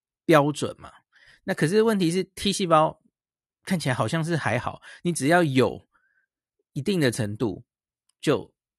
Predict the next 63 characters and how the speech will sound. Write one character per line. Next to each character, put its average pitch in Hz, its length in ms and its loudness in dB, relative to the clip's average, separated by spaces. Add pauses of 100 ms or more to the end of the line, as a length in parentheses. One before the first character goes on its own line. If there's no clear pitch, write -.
(120)
就 175 140 0
可 139 200 -2
以 135 120 0
防 101 200 -8
重 107 220 -4
症， - 300 -8 (440)
那 123 120 -6
大 175 160 0
家 170 140 0
好 131 120 -2
像 135 160 -2
都 131 100 0
做 123 180 -2
得 101 120 -6
出 110 180 -6
来， 107 240 -10 (160)
所 185 140 0
以 175 40 -2
就 190 100 2
变 185 180 -2
成 156 100 -2
它 180 160 0
其 143 140 -6
实 151 120 -4
好 127 120 -2
像 156 160 -4
没 139 160 -2
有 127 260 -4 (840)
这 190 220 4
么 117 160 0
重 107 300 -2
要。 - 400 -8 (340)
李 139 160 0
医 175 60 0
师 190 180 -4
是， 160 560 -2 (320)
大 156 100 -2
概 147 140 0
是 139 120 -4
这 139 100 -4
个 117 80 -4
意 127 180 -6
思 - 260 -10
啦， - 200 -18
吼。 - 160 -16 (1400)
就 175 100 -2
是 170 220 0
T 185 180 -2
细 180 120 -6
胞 175 120 4
大 170 140 -2
家 160 160 0
都 160 380 2
好 - 180 -4
像 175 180 -4
就 170 160 0
有 120 240 -2
就 139 220 0
好， - 360 -6
然 113 140 -8
后 131 260 -2
可 - 120 -10
是 147 300 -2